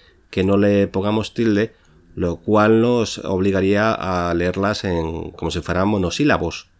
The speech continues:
truan y guión. Eh, en cualquier caso, yo he aceptado la, la norma, no le estoy poniendo la, la tilde en ninguno de estos dos casos,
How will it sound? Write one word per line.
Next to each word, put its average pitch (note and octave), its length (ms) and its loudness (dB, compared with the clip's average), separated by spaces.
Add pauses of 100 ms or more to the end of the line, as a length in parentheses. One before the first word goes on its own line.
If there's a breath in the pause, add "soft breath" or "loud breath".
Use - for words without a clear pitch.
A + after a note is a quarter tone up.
(520)
truan B2 440 4 (720)
y F#2 140 -2
guión. F2 320 0 (1000 soft breath)
Eh, D#2+ 580 -4 (120)
en - 60 -18
cualquier E2 320 -6
caso, F#2 400 -2
yo G2 440 2
he F#2+ 100 2
aceptado F#2+ 540 0
la, F#2 260 2
la F2 100 0
norma, G2 300 0
no F2+ 100 0
le F2+ 60 0
estoy F#2 160 -4
poniendo F#2 320 0
la, F2+ 220 0
la E2+ 160 -2
tilde G#2 200 -2
en E2 60 -4
ninguno F2 260 -2
de F2 100 -2
estos F2 220 -6
dos F2+ 180 -2
casos, G#2 520 -4